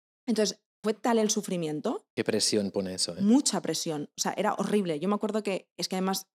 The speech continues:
Speaker 1: fue un año muy malo. Jordi me tenía que sacar de la cama, porque además cuando estás en un estado así depresivo es que realmente no puedes.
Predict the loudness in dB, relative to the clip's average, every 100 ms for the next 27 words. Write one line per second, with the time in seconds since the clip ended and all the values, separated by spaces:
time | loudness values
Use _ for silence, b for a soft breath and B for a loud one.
0 | -6 -4 -4 _ -6 -2 -2 -4 -6 0
1 | 2 2 2 0 -2 -4 -2 -4 -6 _
2 | -12 -6 -4 -2 -2 -2 -2 -4 -4 -2
3 | -2 -4 -4 -4 -4 _ -12 -6 -2 -2
4 | -2 -6 -4 -4 -4 -2 -2 -2 -4 -4
5 | -4 -2 -4 -4 -8 -6 -4 -4 -4 -4
6 | -2 0 0 -2 -6